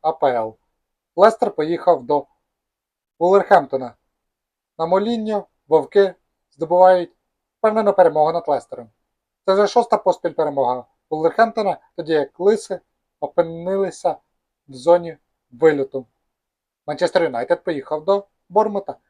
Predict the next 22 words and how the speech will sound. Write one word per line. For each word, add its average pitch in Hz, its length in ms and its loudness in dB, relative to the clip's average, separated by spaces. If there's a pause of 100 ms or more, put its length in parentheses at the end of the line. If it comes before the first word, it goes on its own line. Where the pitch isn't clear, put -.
(600)
На 170 120 -2
Віталі 175 360 0
Стедіум 214 460 -6
Бормут 143 340 2
і 135 40 -6
Манчестер 135 380 -10
Юнайтед 202 380 -6 (220)
розписали 214 500 2
бойову 139 280 -2
нічию. 143 340 -8
Обидві 127 280 -4
команди 151 380 -4
боролися 131 520 -4
за 143 120 -12
три 160 140 -8
очки, 160 400 -6 (360)
але 156 200 -2
зрештою 202 480 -2
поділили 143 600 -4 (960)
їх. - 380 -18 (640)
І 160 60 -16
Ліверпуль 202 520 0